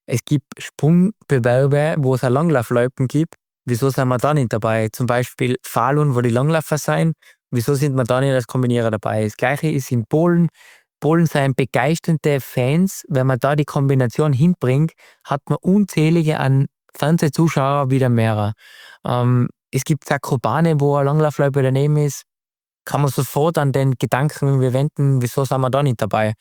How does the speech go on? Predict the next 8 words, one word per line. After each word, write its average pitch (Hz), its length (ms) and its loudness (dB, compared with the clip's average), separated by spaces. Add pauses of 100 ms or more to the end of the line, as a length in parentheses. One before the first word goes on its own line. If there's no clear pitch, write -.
(460)
Dass - 180 -2
natürlich 143 460 0
ein 131 80 -2 (100)
eigener 170 460 0
Weltcup, 160 540 -2
wo 127 180 0
nix 147 480 0
ist, - 480 -4